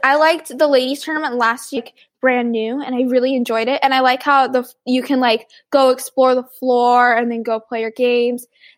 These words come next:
And I just really like the environment. I like the way the, like, whole thing feels.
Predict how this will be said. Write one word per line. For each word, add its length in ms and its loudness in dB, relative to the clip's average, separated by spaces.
And 160 -2
I 120 0
just 200 -4
really 160 2
like 160 2
the 120 0
environment. 580 0
I 60 4
like 200 2
the 100 2
way 220 4
the, 320 2
like, 360 0
whole 580 0
thing 260 -2
feels. 520 -8